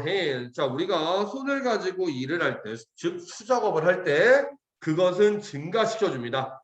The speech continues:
뭘 증가시켜주느냐? 배출을 증가시켜준대. 아까 선생님이 얘기했던 그 호르몬이야. 어떠한,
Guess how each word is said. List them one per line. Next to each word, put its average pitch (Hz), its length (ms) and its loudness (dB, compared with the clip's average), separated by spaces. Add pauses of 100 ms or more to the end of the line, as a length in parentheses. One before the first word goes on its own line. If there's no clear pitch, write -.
(180)
뭘 240 300 6
증가시켜주느냐? 208 1000 2 (420)
배출을 220 580 0
증가시켜준대. 131 920 -2
아까 117 180 -4
선생님이 147 380 -2
얘기했던 113 340 -2
그 110 100 -6
호르몬이야. 139 600 -2 (400)
어떠한, 202 1300 0